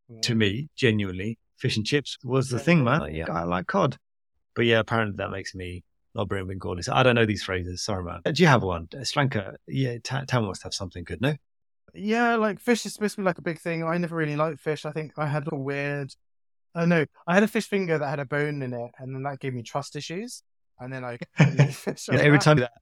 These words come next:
Speaker 2: I
Speaker 1: Captain's
Speaker 2: went,
Speaker 1: Birdseye,
Speaker 2: "Ah!"
Speaker 1: "I don't trust you. I don't
Speaker 2: Yeah, I
Speaker 1: trust
Speaker 2: don't
Speaker 1: you.
Speaker 2: trust
Speaker 1: You
Speaker 2: any
Speaker 1: Captain Birdseye
Speaker 2: fish.
Speaker 1: let me down."
Speaker 2: Yeah, and
Speaker 1: <laughs>
Speaker 2: there was, like, an ongoing joke that I'd like fish to have no bones, no skin on it, no fish in it. And essentially,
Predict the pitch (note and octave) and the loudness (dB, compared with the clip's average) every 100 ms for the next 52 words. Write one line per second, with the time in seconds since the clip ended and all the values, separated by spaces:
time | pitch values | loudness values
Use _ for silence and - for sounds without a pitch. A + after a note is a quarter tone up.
0 | _ C3 D3+ C#3 C#3 B2 C#3 C#3 C3+ - | _ 2 8 8 8 6 10 12 12 10
1 | A#2 A2+ G#2+ C3+ C3+ C3 C3+ - G#2 F#2+ | 8 6 2 2 2 6 4 4 -4 -6
2 | G#2+ A#2 A2+ F3+ F3 F3+ F3+ F#3+ - F3+ | -6 -2 0 2 2 2 0 0 0 0
3 | - D#3+ A2+ A2+ A2 G#2+ G#2 G#2 G2+ F#2+ | 0 2 4 4 4 2 2 4 4 2
4 | F#2 - _ _ D3 C3+ C3 C3+ D3+ D#3 | -2 -8 _ _ 4 6 4 2 -2 -4
5 | D#3 C3+ C#3+ C3 B2+ B2+ C3+ B2+ _ A#2+ | -4 -6 -6 -8 -8 -8 -8 -8 _ -14
6 | A#2 B2 A#2 A#2+ _ B2+ - - A2+ A#2 | -10 -8 -10 -12 _ -20 -20 -12 -6 -4
7 | A2 A2+ G#2+ A2+ A2 G#2+ A2 G2+ - A2 | -4 -8 -6 -8 -8 -12 -14 -16 -12 -12
8 | G#2+ G#2 G#2 - _ _ _ A#2+ A#2 B2 | -12 -12 -12 -16 _ _ _ -12 -10 -12
9 | - G#2+ A2 _ _ _ _ - A#2 A#2 | -10 -10 -12 _ _ _ _ -6 -4 -4
10 | A2 A2+ - B2 - A#2+ A2 G#2+ A2 | -8 -12 -12 -12 -12 -10 -10 -8 -10